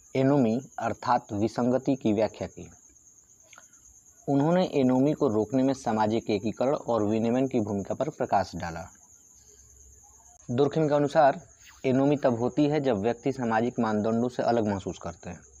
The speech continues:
जिससे उद्देश्यहीनता और नैतिक भ्रम की भावना पैदा होती है। उनके काम ने सामाजिक व्यवस्था बनाए रखने में सामूहिक विवेक और सामाजिक एकजुटता के महत्व पर जोर दिया।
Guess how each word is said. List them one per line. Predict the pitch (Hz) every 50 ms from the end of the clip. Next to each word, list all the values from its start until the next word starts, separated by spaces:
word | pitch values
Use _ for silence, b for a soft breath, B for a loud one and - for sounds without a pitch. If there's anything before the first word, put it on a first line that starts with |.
| B B B B B B B B B B - 107
जिससे | 113 107 - - 135
उद्देश्यहीनता | 117 110 101 131 131 127 - - 117 127 131 127 - - 143 131
और | 117 113
नैतिक | 113 110 - - 113 101
भ्रम | 98 107 101
की | 95 113
भावना | 110 98 95 95 98 110
पैदा | - - 147 139 120 101
होती | 87 85 82 - - 85
है। | - - - _ _ _ - _ _ - B B B B B B -
उनके | 143 135 123 151 143
काम | - 147 156 170
ने | 180 180
सामाजिक | 175 - 135 131 123 131 147 143
व्यवस्था | 143 127 123 123 - 135 135
बनाए | 123 117 110 113 117 120
रखने | 107 107 - - 127 120
में | 107 90 90 -
सामूहिक | - - - 117 107 110 113 117 117 120 117
विवेक | 113 104 98 110 120 107 104 104 - - - B B B B B B -
और | - 107 101
सामाजिक | - - 117 110 120 131 143 151 -
एकजुटता | 117 117 104 104 101 110 - - - 123
के | 117 -
महत्व | 123 107 101 95 - 92
पर | - 131 123
जोर | 107 113 107 95 82
दिया। | 78 - 85 85 82